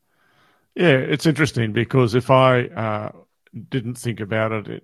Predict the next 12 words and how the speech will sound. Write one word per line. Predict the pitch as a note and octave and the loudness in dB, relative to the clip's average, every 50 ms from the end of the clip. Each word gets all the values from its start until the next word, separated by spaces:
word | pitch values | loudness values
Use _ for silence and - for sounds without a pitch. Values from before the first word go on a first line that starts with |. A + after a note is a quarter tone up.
| _ _ | _ _
from | _ - A2 G#2 | _ -12 -12 -12
the | G#2 - | -12 -6
public's | - C3 C3 B2 A#2+ B2 - - - | 0 0 0 2 0 -4 -8 -10 -10
point | - A2 G#2+ G#2 G2+ | -8 -8 -6 -6 -8
of | E2 | -8
view, | G#2 G#2+ G#2+ A2+ A#2+ A#2 | -6 -4 -2 -2 -2 -2
but | G#2+ A#2 - | -2 -6 -8
just | - A#2 A2 - - - | -8 -10 -10 -10 -12 -8
thought | - A#2+ A2+ G#2 A2 | -6 -6 -4 -4 -4
about | G#2 G#2+ G#2+ G#2+ G#2+ G2+ | -4 -4 -4 -2 -2 -4
it, | G#2+ - - - - - - | -6 -8 -10 -16 -16 -12 -10
uh, | G#2+ G#2 G#2 - | -8 -8 -8 -10